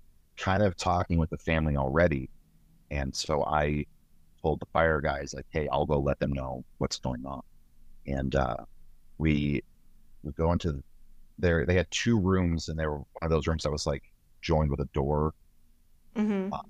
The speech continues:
Speaker 1: and, like, the second room had been converted into like, I had a kitchenette and another couple of beds and stuff. And it's interesting, like, the things you don't notice when you're going onto a scene. Like, you kinda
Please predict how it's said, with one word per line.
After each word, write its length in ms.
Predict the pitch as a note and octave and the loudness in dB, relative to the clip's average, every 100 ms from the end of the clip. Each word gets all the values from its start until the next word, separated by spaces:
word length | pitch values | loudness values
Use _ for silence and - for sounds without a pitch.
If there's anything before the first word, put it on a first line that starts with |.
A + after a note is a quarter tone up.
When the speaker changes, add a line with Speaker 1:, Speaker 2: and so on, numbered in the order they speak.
| - | -8
Speaker 1:
and, 100 | - | -2
like, 180 | - C#2+ - | -2 -2 -4
the 80 | |
second 400 | - F2+ E2+ E2 | -2 0 2 2
room 160 | D#2+ D2 | 0 0
had 120 | D2 | -2
been 120 | D2 | -4
converted 480 | C#2+ D2 D2 C#2+ C2+ | -4 -2 0 0 0
into 640 | C#2 C#2 - D2 C2+ C2 C2 _ _ - - - _ _ | -2 -4 -2 -2 -2 -4 -6 _ _ -20 -20 -20 _ _
like, 100 | - | -4
I 60 | C2+ | -2
had 100 | C2+ | -2
a 40 | |
kitchenette 640 | - - D#2+ D#2+ D2 C#2+ - - | -4 -4 -2 0 0 -2 -4 -8
and 200 | C#2 C2+ | -4 -2
another 220 | C2+ C2+ | -2 -2
couple 380 | C2+ - - C2 | -4 -6 -4 -4
of 120 | B1+ - _ _ - | -4 -10 _ _ -6
beds 280 | C#2 C2+ C2+ | -4 -4 -4
and 120 | C2 | -6
stuff. 300 | - C2 C2 - _ | -4 -4 -6 -10 _
And 380 | C#2+ C#2 C2+ C2 - - - - _ - - _ _ _ - - _ _ _ - | -6 -6 -6 -10 -16 -20 -20 -20 _ -20 -20 _ _ _ -20 -20 _ _ _ -4
it's 340 | G#2+ - - - - | -2 -2 -8 -10 0
interesting, 400 | A2 C3+ - A#2 | 2 4 2 0
like, 120 | G#2+ | 0
the 60 | F#2 | 0
things 240 | G2+ F#2 | 0 2
you 80 | F2+ | 0
don't 260 | D#2 F2 E2 | 2 0 2
notice 380 | D#2+ E2 E2 | 0 2 -2
when 80 | E2 | -2
you're 100 | D#2 | -4
going 340 | D#2 D#2 D#2 C2+ - | -2 -4 -4 -6 -8
onto 340 | D2+ E2+ G2 | -4 -2 0
a 60 | G2 | -2
scene. 440 | - G#2 G#2+ A#2 - - - - _ - | 0 0 0 -2 -10 -20 -20 -20 _ -8
Like, 180 | D#2 - | -8 -4
you 60 | D#2 | -2
kinda 220 | F2 | 0